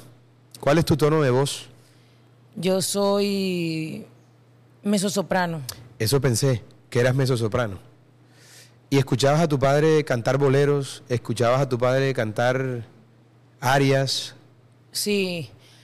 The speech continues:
Speaker 2: Por ejemplo, él tenía un, una, un grupo que se llamaba La Sonora Matancera.
Speaker 1: Maravilloso. ¿Y qué
Speaker 2: Eh,
Speaker 1: canción recuerdas tú de La Sonora
Speaker 2: escuchaba,
Speaker 1: Matancera?
Speaker 2: cantaba canciones de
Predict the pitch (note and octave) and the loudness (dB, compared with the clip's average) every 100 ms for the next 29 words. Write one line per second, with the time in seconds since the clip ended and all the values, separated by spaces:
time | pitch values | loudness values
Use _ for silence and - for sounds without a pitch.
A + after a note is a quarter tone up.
0 | _ A3 A3 A3+ A3 A3 G3+ A3+ A#3 A#3 | _ -2 0 0 -2 -2 -2 -2 -2 -2
1 | B3 B3 - G#3+ A3 A3+ A3+ G#3+ G3+ F3 | -2 -4 -4 -4 -2 0 0 0 -2 -2
2 | D#3+ D3 D#3+ E3+ - - _ _ - _ | -4 -6 -12 -18 -20 -20 _ _ -20 _
3 | - - G3 G3 A3 - G#3+ F#3+ G3+ G#3+ | -20 -10 -6 -6 -6 -4 -2 0 2 2
4 | G#3+ - G3 F#3+ G#3+ G#3 F#3+ F3 D3 F#3+ | 0 0 -2 0 0 0 0 -2 0 0
5 | E3+ D3 C3 - - G#2+ G#2+ G2+ F#2+ G#2 | 0 -2 -6 -14 -6 0 2 0 -2 -4
6 | G#2 C#3+ A2+ - _ _ _ _ _ - | -4 -4 -6 -14 _ _ _ _ _ -20
7 | - - _ _ - F3+ - F#3 E3+ F3+ | -20 -20 _ _ 0 4 4 4 2 2
8 | F3+ D#3 E3+ D#3 E3+ E3+ D3+ A3 D3 A3+ | 2 2 2 2 2 2 2 2 2 2
9 | G#3+ B2 B2 A#2+ G2+ A3 G3+ G#3 A3+ A#3+ | 2 0 0 0 0 -2 0 0 0 -4
10 | - G#3 G#3+ A3+ A3 F#3 A3 A#3+ B3 | -4 -2 0 -2 -6 -6 -4 -4 -6